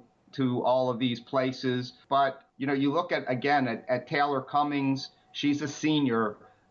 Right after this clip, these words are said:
Uh, Maryland's lost three games in her three years at Maryland. Uh, when she was in high school, McDonough lost one game in her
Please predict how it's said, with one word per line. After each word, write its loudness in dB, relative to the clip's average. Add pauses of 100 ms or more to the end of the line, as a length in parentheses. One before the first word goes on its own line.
(120)
Uh, -2
Maryland's 2
lost -2
three 0
games -4 (200)
in 2
her -2
three 0
years 2
at 2
Maryland. 0 (340)
Uh, 2
when 0
she -2
was 0
in 0
high 0
school, -4
McDonough 2
lost 0
one -2
game 2
in -2
her 0